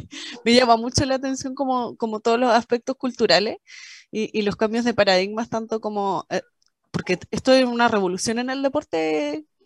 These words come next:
considero, porque no solamente es, son perspectivas nuevas, eh, y eso entrega... Eh, distintas visiones, distintos mundos, distintas aristas, como que se abre otro mundo paralelo,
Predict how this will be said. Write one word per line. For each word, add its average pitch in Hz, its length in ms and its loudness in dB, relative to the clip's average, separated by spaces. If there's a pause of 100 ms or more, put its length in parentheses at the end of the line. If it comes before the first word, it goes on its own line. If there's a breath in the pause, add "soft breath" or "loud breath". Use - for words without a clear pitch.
(100)
considero, 269 560 0
porque 233 320 -4 (440 loud breath)
no 240 80 0
solamente 269 840 2
es, 247 80 0 (100)
son 269 220 0
perspectivas 254 640 2
nuevas, 233 420 2 (140)
eh, - 300 -10
y 208 200 -2
eso 233 240 -2
entrega... 214 1120 2 (840 soft breath)
Eh, 196 440 0
distintas 233 460 -2
visiones, 240 440 2
distintos 220 440 -2
mundos, 220 420 0
distintas 220 420 -2
aristas, 208 480 0
como 196 220 -10
que 190 200 0
se 220 120 2
abre 220 300 4
otro 233 220 0
mundo 233 300 -2
paralelo, 233 720 0